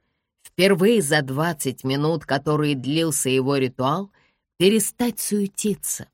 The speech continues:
и начать действовать. Возился он и правда дольше Ника и Рейны, и это тоже было интересно. Значит, пока в симуляции не произойдет нечто значимое,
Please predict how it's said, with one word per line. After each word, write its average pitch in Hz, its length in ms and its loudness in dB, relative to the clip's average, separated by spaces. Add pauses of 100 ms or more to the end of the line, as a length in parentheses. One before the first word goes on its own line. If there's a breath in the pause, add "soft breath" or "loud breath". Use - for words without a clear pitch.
(460)
и 196 120 6
начать 147 480 0
действовать. - 800 -6 (460)
Возился 180 600 2
он 170 160 2
и 160 40 2
правда 147 460 2
дольше 139 380 -2
Ника 135 340 -4
и 117 160 -2
Рейны, 170 440 -4 (340 soft breath)
и 165 60 2
это 180 300 4
тоже 151 380 0
было 151 260 0
интересно. 151 800 -4 (420)
Значит, 165 720 -2
пока 143 340 0
в - 60 -10
симуляции 135 680 -2
не 131 180 -2
произойдет 131 720 -2
нечто 135 500 -4
значимое, 151 720 -8